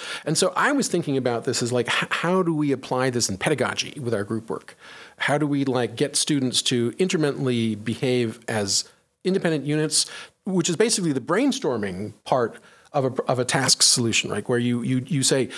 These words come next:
you, "Everybody go off by yourself and see if you can solve the problem by yourself, and then we're gonna come together and we're gonna, we're gonna compare notes." And so that model is, is much more powerful than let, let's put everyone together in a group and say, "Solve the problem," because what you get then is quick,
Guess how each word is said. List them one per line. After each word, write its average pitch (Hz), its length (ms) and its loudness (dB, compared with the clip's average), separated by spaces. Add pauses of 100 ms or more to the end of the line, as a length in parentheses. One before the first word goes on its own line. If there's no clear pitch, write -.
(220)
you, 123 160 -4
"Everybody 185 300 0
go 170 100 2
off 151 80 -2
by 143 120 2
yourself 135 500 0 (240)
and 131 160 0
see 247 220 4
if 226 80 0
you 202 80 0
can 165 80 0
solve 151 240 2
the 135 80 0
problem 139 220 2
by 123 120 2
yourself, 123 300 2
and 127 80 0
then 120 80 0
we're 120 80 0
gonna 113 80 -2
come 131 160 0
together 120 260 2
and 113 100 2
we're 107 100 0
gonna, 107 260 2
we're 107 100 -4
gonna 101 140 -2
compare 110 340 -2
notes." 107 300 0 (420)
And 143 100 0
so 165 140 6
that 151 420 0
model 160 580 0
is, 123 180 -2
is 131 180 -4
much 147 240 0
more 139 140 0
powerful 156 560 0
than 127 240 0
let, 143 240 0
let's 160 180 0
put - 160 2
everyone 151 240 0
together 127 300 0
in 120 60 0
a 117 40 -2
group 156 240 2
and 123 100 0
say, 127 120 0
"Solve 123 260 2
the 113 60 -4
problem," 165 340 0
because 120 220 -2
what 160 120 0
you 131 200 0
get 139 260 -2
then 139 400 0 (240)
is 131 140 0
quick, - 440 0